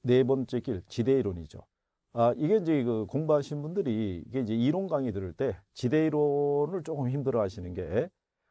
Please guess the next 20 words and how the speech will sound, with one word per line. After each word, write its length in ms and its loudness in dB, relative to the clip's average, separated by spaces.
아, 280 4
일단 340 0
지대론 400 2
자체에 420 -4
대한 240 -6
개념이 640 -2
이제 180 -4
조금 240 -6
덜 180 -2
잡힌 320 0
상태에서 640 -6
학자들이 540 2
등장을 440 0
하니까 640 -6
이게 220 0
누가 380 0
무슨 300 -6
얘기를 300 -2
했는지에 440 -6
대해서, 400 -4